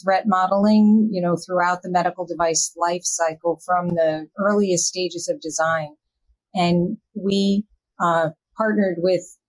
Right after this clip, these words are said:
M D I C, the Medical Device Innovation Consortium, and Adam Shostak, um, and several F D A medical device experts to run a series of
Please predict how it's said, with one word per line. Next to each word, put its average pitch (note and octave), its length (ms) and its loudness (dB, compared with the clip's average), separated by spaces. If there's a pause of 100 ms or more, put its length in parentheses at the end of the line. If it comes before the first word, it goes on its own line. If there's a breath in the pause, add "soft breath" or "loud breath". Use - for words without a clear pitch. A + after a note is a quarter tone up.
(140)
M F#3+ 160 0
D F3+ 160 0
I E3+ 120 2
C, F3 340 -2
the D#3+ 100 -8
Medical E3 340 -4
Device E3+ 460 -2
Innovation E3+ 540 0
Consortium, F3+ 880 -6
and D#3+ 180 -8
Adam D#3+ 320 -4
Shostak, E3+ 720 -2 (600)
um, D#3+ 280 0
and F3 160 -2
several E3+ 500 -2 (360)
F F3+ 160 -2
D F3+ 220 2
A G3 300 2 (320)
medical F3 500 2
device E3+ 420 0
experts E3+ 600 -2
to F3 140 -8
run F3+ 160 0
a E3+ 60 2
series F3 500 0
of D#3 80 -16